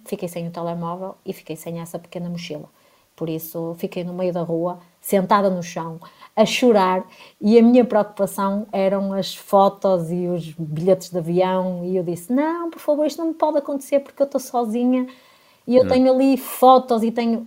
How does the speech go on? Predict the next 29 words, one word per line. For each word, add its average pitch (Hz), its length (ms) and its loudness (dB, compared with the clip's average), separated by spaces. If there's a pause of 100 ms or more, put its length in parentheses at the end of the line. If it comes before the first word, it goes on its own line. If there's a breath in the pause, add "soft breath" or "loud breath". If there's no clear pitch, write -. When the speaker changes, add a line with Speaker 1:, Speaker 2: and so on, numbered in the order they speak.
Speaker 1:
pronto. 131 300 -4
Speaker 2:
<laughs> - 100 -20
Speaker 1:
E 208 100 4
foi 233 320 6
um, 233 560 2 (480)
uma 156 380 -8
situação 175 580 -6
ali 175 160 -2
de 170 140 -6
dois 185 320 0
dias 196 420 -4
que - 180 -14
eu 190 280 -2 (320)
andei 311 200 2
com 302 120 2
um 247 40 4
bocadinho 202 360 0
Speaker 2:
Como 175 60 -6
Speaker 1:
de 180 60 -6
medo, 160 220 -2
porque - 180 -20
eu 160 40 -12
estava 165 220 -6
sozinha. 170 200 -8
Speaker 2:
como 117 200 0
é 117 40 0
que - 100 -8
resolveste 107 520 -6
isso? - 240 -14